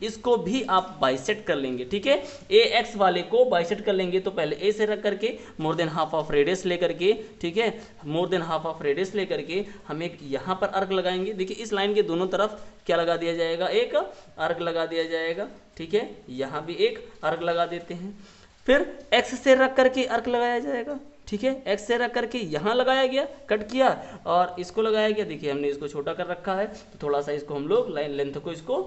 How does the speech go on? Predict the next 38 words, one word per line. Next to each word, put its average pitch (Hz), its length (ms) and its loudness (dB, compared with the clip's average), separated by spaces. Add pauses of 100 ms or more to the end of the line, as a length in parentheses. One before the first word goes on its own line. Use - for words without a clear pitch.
(300)
बढ़ा 160 300 -4
देंगे, 170 340 -6 (240)
ठीक 160 180 -6
है। 214 100 0 (240)
तो 139 80 -8
देखिए, 139 260 -4
थोड़ा 135 180 -6
सा 135 120 -6
बढ़ा 127 240 -4
दिया 165 200 -6
गया। 170 260 -6 (440)
अब 262 240 4 (920)
जो 147 180 -2
ये 226 360 -4 (200)
इस 269 200 -6
line 214 380 4
को 269 160 0
cut 247 240 2
करने 240 300 2
के 254 160 0
बाद 196 280 8
मिले 190 200 2
हैं, 180 200 -4
ए 240 180 6
और 277 160 8 (120)
एक्स 226 220 -4
को 254 160 -2
cut 247 220 0
करने 233 280 0
के 220 120 0
बाद 202 200 6
में 208 160 4
जो 202 100 4
ये 220 240 0 (220)
intersect 214 520 2
point 214 260 6
मिले 185 200 4
हैं, 214 420 0